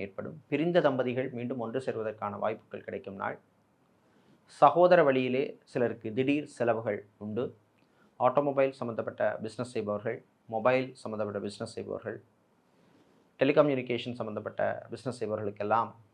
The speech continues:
நல்ல லாபங்கள் கிடைக்கக்கூடிய நாள். இன்று நீங்கள் நல்ல பலன்களை பெறுவதற்கு வழிபட வேண்டிய தெய்வ வழிபாடு லக்ஷ்மி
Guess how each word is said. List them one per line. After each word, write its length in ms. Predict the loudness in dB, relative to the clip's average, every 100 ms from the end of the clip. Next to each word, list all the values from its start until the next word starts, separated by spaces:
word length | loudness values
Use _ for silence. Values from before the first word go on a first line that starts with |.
| _ -10
நல்ல 160 | -6 0 6
லாபங்கள் 440 | 6 4 -4 -6
கிடைக்கக்கூடிய 480 | -6 -8 -12 -10 -8
நாள். 140 | -6 -8 _ _ _ _ _ _ _ _ _ 0
இன்று 200 | 4 4 4
நீங்கள் 300 | 6 6 6 2 0
நல்ல 160 | 4 8
பலன்களை 360 | 8 6 2 2 2
பெறுவதற்கு 440 | 0 0 -2 -2 -4 -2 2
வழிபட 320 | 4 6 6 6
வேண்டிய 360 | 2 0 0 0 -2
தெய்வ 240 | -4 0 0
வழிபாடு 420 | 0 2 2 2 -2 -6 _ _ _ _ _ _ _ _ _ _ _ _ _ -6 4
லக்ஷ்மி 400 | 4 4 -2 0